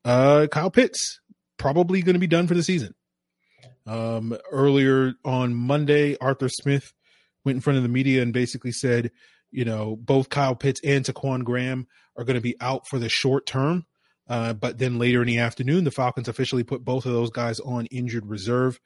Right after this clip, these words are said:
Uh, various reports from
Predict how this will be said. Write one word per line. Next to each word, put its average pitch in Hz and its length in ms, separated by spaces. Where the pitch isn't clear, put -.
Uh, 110 360
various 139 480
reports - 720
from 123 480